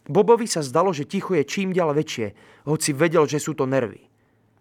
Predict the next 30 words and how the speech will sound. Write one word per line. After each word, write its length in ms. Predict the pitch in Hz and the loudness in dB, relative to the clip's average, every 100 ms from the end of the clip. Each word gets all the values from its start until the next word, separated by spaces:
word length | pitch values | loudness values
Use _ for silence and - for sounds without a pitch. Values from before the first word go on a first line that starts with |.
| _ _ _ _ - | _ _ _ _ -10
Čo 120 | 147 | -4
sa 120 | 147 | -2
bude 240 | 131 131 135 | -2 -2 0
diať? 360 | 147 120 - _ _ _ _ _ _ _ 123 | 0 -2 -12 _ _ _ _ _ _ _ -8
Za 160 | 143 151 | 0 2
jediný 320 | 156 165 156 | 0 -2 -4
deň 260 | 127 147 165 | 0 0 0
zažil 320 | 156 151 139 | -2 0 0
toľko 320 | - 165 165 | 2 0 0
prekvapení, 720 | 143 143 147 131 135 135 165 156 - _ | 0 0 -2 -2 -2 -2 -6 -8 -20 _
že 240 | 135 151 | -4 -2
teraz 300 | - 175 165 | 2 4 2
ich 100 | 175 | -2
už 160 | 151 - | -6 -2
takmer 320 | 170 160 160 | -2 -2 -2
nič 240 | 156 170 135 | -2 -4 -2
nemohlo 320 | 165 156 151 | 0 2 0
prekvapiť. 600 | 160 156 120 - - _ _ _ _ _ _ _ _ _ _ _ - | 0 -2 -6 -10 -18 _ _ _ _ _ _ _ _ _ _ _ -8
Ale 200 | 139 139 | -4 -2
to, 240 | - 208 | 2 2
čo 80 | - | 0
sa 160 | 135 131 | -6 -6
stalo, 480 | - 165 160 113 - _ _ _ _ _ _ - | -2 0 0 -2 -12 _ _ _ _ _ _ -12
bola 320 | 131 156 147 | 0 4 4
var 160 | 143 139 | 2 0
jediná 480 | 151 165 202 202 | 0 0 0 0
vec, 280 | 175 156 160 - | 0 -2 -4 -4
ktorú 280 | 156 135 120 | -2 -2 -2
naozaj 320 | 131 135 147 | -2 0 -2
nečakali. 640 | 139 117 113 110 - - | -2 -6 -8 -10 -12 -16